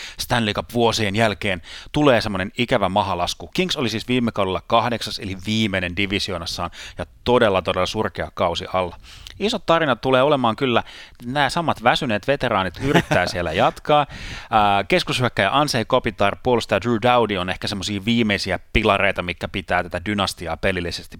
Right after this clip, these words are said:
pystyssä. Uusi valmentaja on tuotu kehiin. Todd McLellan tulee luotsaamaan nyt Kingsia ulos, ylös sieltä pohjamudista,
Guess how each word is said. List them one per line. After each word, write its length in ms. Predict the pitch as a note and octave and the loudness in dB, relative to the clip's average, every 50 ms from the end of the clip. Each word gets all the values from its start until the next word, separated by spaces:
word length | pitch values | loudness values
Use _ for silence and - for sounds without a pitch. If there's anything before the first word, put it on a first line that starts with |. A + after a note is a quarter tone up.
| - - | -14 -12
pystyssä. 480 | - E2 - - - - - - - - _ - - - - - - - - - - - - | -12 -10 -10 -12 -12 -12 -12 -12 -14 -16 _ -20 -20 -20 -20 -18 -16 -16 -16 -16 -16 -8 -4
Uusi 200 | C4 C#4 - E3 | -4 -2 2 4
valmentaja 560 | G3+ A3+ B3 A#3+ G3 F3+ - E3+ E3 E3 E3 | 4 4 6 4 0 0 0 2 2 4 2
on 80 | D#3 D3+ | 2 0
tuotu 200 | E3 D#3+ D3+ C#3+ | -2 -4 -4 -4
kehiin. 340 | - F3+ E3+ D3 D3 D3 | -4 -2 -2 -2 -2 -4
Todd 140 | C#3+ D#3+ - - | -4 -4 -2 -2
McLellan 480 | D3+ D3 - D3+ D#3 D#3 D3+ D3 C3 A#2 | -2 -2 0 2 2 2 4 2 0 0
tulee 240 | B2+ A#2+ A#2 A2+ | 0 2 2 2
luotsaamaan 560 | A2+ A#2+ A#2+ A2+ - - A2+ G2+ G2 F#2+ F#2+ G2 | 4 4 2 2 2 0 -2 0 2 2 0 0
nyt 140 | G2 - | -2 -6
Kingsia 480 | - - A2+ G#2 G2+ - - - F2 F2+ | -4 -2 -2 -2 -2 -4 -4 -4 -4 -2
ulos, 340 | G#2+ G2+ G2 F#2 - - - - | -2 -2 -2 -2 -4 -8 -12 -8
ylös 300 | A#2+ A2+ A2 F#2+ - - | -2 0 0 0 0 -2
sieltä 180 | - F2 E2+ - | -6 -6 -6 -6
pohjamudista, 1000 | - E3+ G3 G#3+ G#3 F#3 F3 D3+ C#3 C3+ - - C#3 C3+ C3 A#2+ - - C#3+ | -2 -2 -2 0 -2 -2 -4 -4 -4 -6 -6 -4 -2 0 0 0 0 0 -2